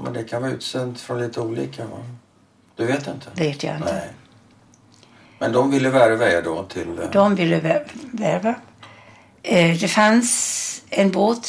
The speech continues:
Speaker 2: i Stockholm, i Frihamnen,
Speaker 1: Ja.
Speaker 2: som förbereddes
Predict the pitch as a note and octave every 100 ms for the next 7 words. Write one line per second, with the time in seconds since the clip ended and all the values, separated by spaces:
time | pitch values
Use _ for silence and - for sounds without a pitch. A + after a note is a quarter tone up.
0 | - - G#3+ F3 G3+ G3+ G3+ F#3 E3+ G3+
1 | G3 G3 G#3 A#3 B3+ - - G#2+ G2+ A2+
2 | C3+ - - F#3+ F3 G3+ F#3+ E3 E3+ F3
3 | G3+ A#3 - - -